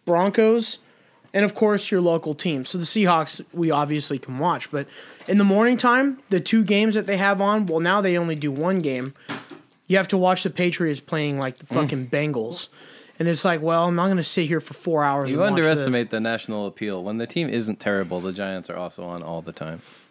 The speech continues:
Speaker 2: When
Speaker 1: That's
Speaker 2: the
Speaker 1: true.
Speaker 2: team
Speaker 1: They're on every
Speaker 2: isn't
Speaker 1: prime time.
Speaker 2: terrible. They are on
Speaker 1: They're,
Speaker 2: prime time
Speaker 1: the
Speaker 2: all the
Speaker 1: Cowboys
Speaker 2: time.
Speaker 1: and, and the Giants play every game prime time. When they
Speaker 2: <laughs> Well,
Speaker 1: play
Speaker 2: yeah.
Speaker 1: each other, it's
Speaker 2: <laughs>
Speaker 1: prime time
Speaker 2: They,
Speaker 1: every
Speaker 2: they,
Speaker 1: time.
Speaker 2: uh, they're always on, like, Sunday Night Football
Speaker 1: Sunday
Speaker 2: week
Speaker 1: night,
Speaker 2: one, like,
Speaker 1: Monday night.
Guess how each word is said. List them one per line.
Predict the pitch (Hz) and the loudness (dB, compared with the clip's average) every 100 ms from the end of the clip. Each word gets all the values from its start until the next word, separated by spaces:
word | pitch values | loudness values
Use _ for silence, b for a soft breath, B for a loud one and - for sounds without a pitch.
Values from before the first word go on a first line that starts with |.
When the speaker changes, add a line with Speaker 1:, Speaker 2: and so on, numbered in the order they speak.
| b b _ _ | b b _ _
Speaker 2:
When | 196 | 0
Speaker 1:
That's | 196 - | 2 2
Speaker 2:
the | 208 | -2
Speaker 1:
true. | 202 | 2
Speaker 2:
team | |
Speaker 1:
They're | 214 302 | 4 6
on | 240 | 4
every | 185 120 | 4 2
Speaker 2:
isn't | 147 | 4
Speaker 1:
prime | 196 196 | 4 2
time. | 160 95 | 0 0
Speaker 2:
terrible. | 92 87 87 - | -2 -4 -10 -6
They | 123 | -2
are | 165 190 | 0 2
on | 165 | 4
Speaker 1:
They're, | 185 | 4
Speaker 2:
prime | 131 113 | 2 0
time | 147 | -2
Speaker 1:
the | 185 | -2
Speaker 2:
all | |
the | 185 | 2
Speaker 1:
Cowboys | 226 254 285 294 285 - | 4 4 4 4 2 0
Speaker 2:
time. | 202 202 | 0 2
Speaker 1:
and, | 202 196 | 2 0
and | 185 | 0
the | 156 | 2
Giants | 180 175 156 | 2 2 0
play | - 175 160 | -2 0 0
every | 170 180 170 | 0 -2 -2
game | 165 190 208 | 0 0 -2
prime | - 165 135 | -2 -2 -2
time. | 120 113 - - B B B B 127 | -4 -8 -10 -20 B B B B -2
When | 170 | 2
they | 190 | 4
Speaker 2:
<laughs> | |
Well, | 196 | 6
Speaker 1:
play | 196 202 | 4 4
Speaker 2:
yeah. | 123 | 4
Speaker 1:
each | |
other, | 226 202 | 4 4
it's | 151 | 2
Speaker 2:
<laughs> | 135 | 2
Speaker 1:
prime | 127 156 | 2 2
time | 160 139 | 0 0
Speaker 2:
They, | 135 143 | 0 0
Speaker 1:
every | 135 131 | 0 0
Speaker 2:
they, | |
Speaker 1:
time. | 135 127 147 135 | 0 -4 -4 -4
Speaker 2:
uh, | 123 | 0
they're | 127 131 | 0 2
always | 127 147 139 | 2 2 2
on, | 135 131 131 - - | 2 2 0 -4 -6
like, | 117 117 - - | -4 -4 -8 -8
Sunday | 117 117 120 | -4 -2 -2
Night | 117 | -2
Football | - 175 | 0 2
Speaker 1:
Sunday | 170 170 | 2 2
Speaker 2:
week | |
Speaker 1:
night, | 165 160 | 2 2
Speaker 2:
one, | 113 | 0
like, | 185 | 0
Speaker 1:
Monday | 160 156 143 | 0 0 0
night. | 123 | 0